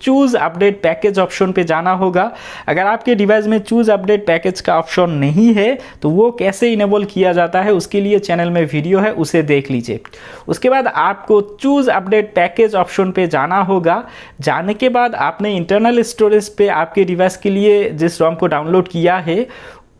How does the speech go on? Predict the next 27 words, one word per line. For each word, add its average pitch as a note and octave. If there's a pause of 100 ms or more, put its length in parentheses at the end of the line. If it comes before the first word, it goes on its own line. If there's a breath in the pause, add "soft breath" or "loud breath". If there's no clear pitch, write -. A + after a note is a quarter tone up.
(240)
उसको G#3+
आपने A#3
कहाँ F#3+
पर G3
रखा E3
है, G3+
उसे E3+
ढूंढिए। F3 (240)
ढूंढने F3+
के G#3+
बाद G#3
जैसे E3+
कि F#3+
देख E3+
सकते F3+
हो, G3+
ये E3+
है G#3+ (300 loud breath)
वो E3+
rom। C3 (320 soft breath)
तो D3
इसके -
ऊपर A#3+
एक F3+
बार F#3
क्लिक A3
कीजिए। B2+